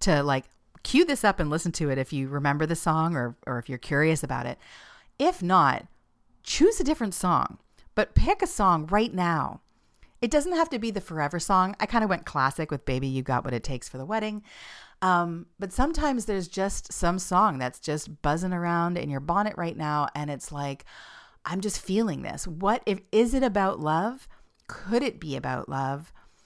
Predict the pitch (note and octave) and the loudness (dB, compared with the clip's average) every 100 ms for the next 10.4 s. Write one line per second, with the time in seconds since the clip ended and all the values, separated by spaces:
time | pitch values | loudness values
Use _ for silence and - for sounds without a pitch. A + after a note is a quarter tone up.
0 | _ _ - A3 A3+ G3+ F#3 D#3 D3+ - | _ _ -4 0 0 0 -2 -2 -4 -6
1 | D#3 D3+ E3+ D#3+ D3 C#3 B2+ B2+ C3+ B2 | -8 -4 -4 -4 -6 -6 -8 -6 -4 -6
2 | - - _ _ _ _ D3 C3+ C3+ B2+ | -8 -18 _ _ _ _ -12 -8 -6 -6
3 | A#2+ - _ _ - C#3+ C3+ C3+ C3 B2+ | -10 -20 _ _ -8 -4 -2 -2 -4 -4
4 | - D3+ C#3+ C3 - B2 B2 A#2+ - - | -4 -6 -6 -8 -10 -8 -6 -8 -12 -20
5 | _ C#3+ B2+ B2 F3+ _ _ _ _ _ | _ -14 -12 -12 -16 _ _ _ _ _
6 | _ _ _ - - - - - - G3+ | _ _ _ -20 -20 -20 -20 -20 -6 -2
7 | D#3 - _ _ _ _ _ - G#3 G#3 | -2 -4 _ _ _ _ _ 2 6 8
8 | A3 C4+ C4+ A3 F#3+ F3+ E3+ F#3 F3 E3 | 6 4 2 2 4 0 0 0 0 -2
9 | - E3+ D3 D#3+ D#3+ D#3+ D#3 - D#3 D#3+ | -4 -4 -4 -4 0 0 -2 -8 -2 0
10 | D3+ D3 D3+ - | 0 -4 -6 -8